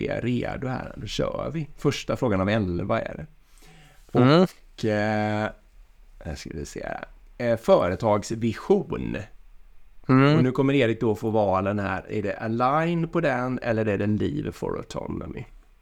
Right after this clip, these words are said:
Speaker 2: Och jag tog Align då, och det vill man ju ha
Speaker 1: Och det var
Speaker 2: övergripande.
Speaker 1: rätt. Exakt.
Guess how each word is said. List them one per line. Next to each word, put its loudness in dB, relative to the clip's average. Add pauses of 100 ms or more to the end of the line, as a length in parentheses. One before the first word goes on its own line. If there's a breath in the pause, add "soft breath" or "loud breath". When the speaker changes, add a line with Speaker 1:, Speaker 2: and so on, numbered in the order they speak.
(1400)
Speaker 2:
Och 6
jag 6
tog 6
Align 6
då, 4
och 4
det 6
vill 6
man 4
ju 6
ha 4
Speaker 1:
Och 2 (160)
det 4
var 8
Speaker 2:
övergripande. 4
Speaker 1:
rätt. 4 (1900 soft breath)
Exakt. -6